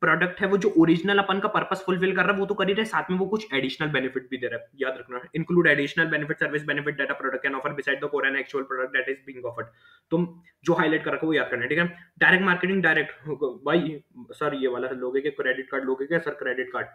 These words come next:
वो है, ठीक है ना? Advertisement media that interact direct with generally calling to make a direct response, ठीक है ना? पढ़ लो, सिंपल सा है, ठीक है? Relationship marketing, creating, maintaining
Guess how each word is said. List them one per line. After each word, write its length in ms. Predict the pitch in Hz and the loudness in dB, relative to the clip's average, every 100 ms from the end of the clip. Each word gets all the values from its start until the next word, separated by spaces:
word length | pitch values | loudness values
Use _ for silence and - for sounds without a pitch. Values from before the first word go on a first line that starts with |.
| _ _ 123 | _ _ -6
वो 140 | 117 | -6
है, 100 | - - - | -6 -6 -2
ठीक 100 | 170 | 2
है 60 | |
ना? 100 | 185 | 2
Advertisement 560 | - 156 147 147 160 160 | 2 2 0 0 -2 -2
media 180 | 151 160 | 0 2
that 160 | 156 156 | 2 2
interact 240 | 156 156 | 2 2
direct 220 | 143 143 143 | 2 0 -2
with 80 | 139 139 | -2 0
generally 320 | 143 151 165 143 | 0 0 0 0
calling 200 | 135 147 - _ _ _ - | -2 -4 -16 _ _ _ -4
to 100 | 165 | 0
make 120 | 147 147 | 0 0
a 80 | |
direct 240 | 127 120 127 | 0 -2 -4
response, 320 | 123 120 - | -8 -8 -6
ठीक 100 | 160 | -2
है 60 | 175 | 0
ना? 80 | 170 | 2
पढ़ 140 | 170 | 2
लो, 140 | 202 208 | 2 2
सिंपल 260 | 190 175 | 0 0
सा 100 | 139 | 0
है, 60 | 127 | -2
ठीक 120 | 143 | -2
है? 360 | 147 - _ _ _ _ 156 | -6 -10 _ _ _ _ 2
Relationship 680 | 170 175 175 180 175 180 165 | 4 4 4 0 2 0 0
marketing, 340 | 143 143 147 165 | -2 0 -2 0
creating, 320 | 165 165 180 | 2 2 2
maintaining 400 | 165 160 165 | 2 0 0